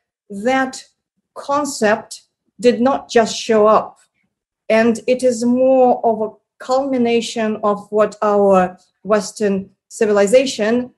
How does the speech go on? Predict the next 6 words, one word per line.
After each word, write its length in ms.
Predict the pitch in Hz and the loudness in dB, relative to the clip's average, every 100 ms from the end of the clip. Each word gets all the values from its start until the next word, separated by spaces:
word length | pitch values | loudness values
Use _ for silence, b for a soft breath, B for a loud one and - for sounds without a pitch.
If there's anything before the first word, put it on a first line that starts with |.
| _ _ _ _ _ - | _ _ _ _ _ -2
has 200 | 240 226 | -2 0
been 560 | 208 226 214 196 196 _ _ _ | 0 2 2 -2 -6 _ _ _
toiling 560 | - 240 247 247 233 226 | -4 0 2 4 2 0
at 320 | 196 202 - _ | -6 -6 -10 _
for 140 | 214 196 | -6 -4
centuries, 920 | - 233 233 - 185 202 214 - | -2 -2 -2 -6 0 0 0 -6